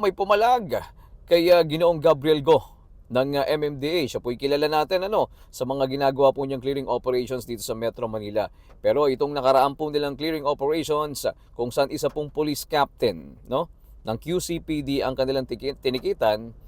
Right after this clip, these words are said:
mukhang hindi ho ito nagustuhan ni napolcom Commissioner Rafael Calinisan. Mukhang sabi po ni Commissioner Calinisan, mukhang sumobra naman ho yata ang M M D A at di umano'y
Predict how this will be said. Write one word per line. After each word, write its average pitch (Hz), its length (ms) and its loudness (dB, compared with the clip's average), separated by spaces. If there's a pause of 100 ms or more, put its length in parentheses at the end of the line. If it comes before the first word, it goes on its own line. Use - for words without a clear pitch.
(520)
mukhang 156 320 -4
hindi 139 160 -2
ho 139 160 -2
ito 139 160 -2
nagustuhan 127 800 -2 (240)
ni 127 220 -2 (500)
napolcom 165 720 -2
Commissioner 143 800 -4 (240)
Rafael 120 480 0
Calinisan. 107 640 -4 (840)
Mukhang 104 240 -2
sabi 131 240 2
po 139 160 -2
ni 131 80 -6
Commissioner 131 420 -2
Calinisan, 131 560 -2
mukhang 156 240 -4
sumobra 127 460 0
naman 120 240 -4
ho 117 100 -6
yata 104 380 -4
ang 104 80 -6
M 110 180 -10
M - 80 -10
D - 80 -2
A 135 140 0 (580)
at - 80 0
di 196 160 -4
umano'y 170 720 0